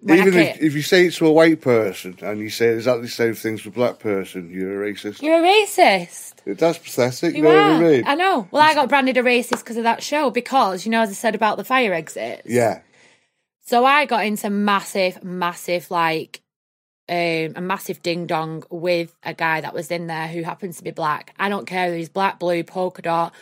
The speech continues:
Speaker 1: all the colours of the rainbow. He was a tosser, no matter what, no matter what colour he was.
Speaker 2: Yeah.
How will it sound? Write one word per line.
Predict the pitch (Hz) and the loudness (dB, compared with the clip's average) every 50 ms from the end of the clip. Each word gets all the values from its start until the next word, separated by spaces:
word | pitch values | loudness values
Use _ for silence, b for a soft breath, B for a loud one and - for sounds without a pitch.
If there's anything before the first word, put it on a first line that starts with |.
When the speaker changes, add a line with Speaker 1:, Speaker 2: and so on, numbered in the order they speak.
| b b b b | b b b b
Speaker 1:
all | - 202 226 233 240 | 2 2 4 4 2
the | 233 - | 0 -2
colours | - 226 214 208 190 | -4 -4 -4 -4 -4
of | 180 | -4
the | 196 190 | -4 -2
rainbow. | 190 196 190 190 175 160 156 156 156 151 147 b b b b b - | 0 0 0 0 -2 -4 -6 -6 -6 -8 -10 b b b b b -4
He | 190 202 | 0 0
was | 196 185 202 | 0 0 -2
a | 208 | -6
tosser, | 202 - 240 226 226 - - - 175 175 175 170 165 b b b b b | -6 -4 -4 -4 -4 -4 -4 -2 0 2 2 0 -2 b b b b b
no | - 185 | -6 -4
matter | 196 190 180 - 190 | -4 -2 -2 -2 0
what, | 185 185 - - - - - | 0 0 -2 -4 -8 -8 -4
no | 202 202 | -2 0
matter | 214 214 202 214 | 2 4 4 4
what | 202 202 - - | 4 2 2 0
colour | - 208 190 185 180 | -4 -4 -2 -2 -2
he | 185 175 170 | 0 0 0
was. | 170 165 170 165 123 | 0 0 0 0 0
Speaker 2:
Yeah. | 120 120 110 | -2 -2 -2